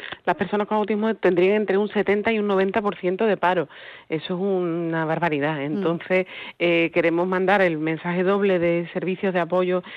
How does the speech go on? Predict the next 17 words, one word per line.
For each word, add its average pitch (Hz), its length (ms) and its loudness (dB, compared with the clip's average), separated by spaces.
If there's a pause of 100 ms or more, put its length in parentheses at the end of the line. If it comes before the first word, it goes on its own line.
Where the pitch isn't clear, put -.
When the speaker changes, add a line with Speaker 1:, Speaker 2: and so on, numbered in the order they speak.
(140)
Speaker 1:
al 175 140 2
empleo, 196 420 4
pero 202 200 2
claro, 196 240 2
como 160 180 0
hay 165 100 0
un 170 100 -2
paso 160 280 -2
previo, 190 440 2
que 156 120 0
es 165 60 0
la, 139 340 -2
la, 139 460 -2
la 143 140 -4
educación, 185 580 -2 (760)
para 139 160 -4
formarse 160 640 -2